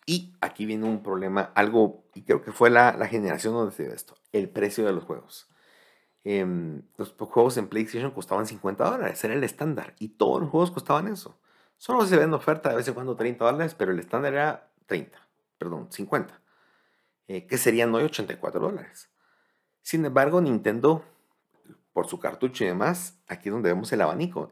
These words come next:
En el sesenta y cuatro vemos precios desde cincuenta dólares hasta noventa.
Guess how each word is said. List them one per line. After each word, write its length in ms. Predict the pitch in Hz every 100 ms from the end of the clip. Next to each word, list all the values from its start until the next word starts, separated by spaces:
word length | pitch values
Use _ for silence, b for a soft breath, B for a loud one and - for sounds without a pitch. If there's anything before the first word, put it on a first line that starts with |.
| -
En 200 | 98 95
el 100 | 90
sesenta 380 | 92 95 95 90
y 100 | -
cuatro 320 | 113 - 143
vemos 260 | 135 143
precios 380 | - 131 131 143
desde 200 | 127 104
cincuenta 480 | 107 90 110 131 127
dólares 540 | 123 147 151 160 156 - B B B
hasta 280 | 107 - 104
noventa. 640 | 101 92 131 117 85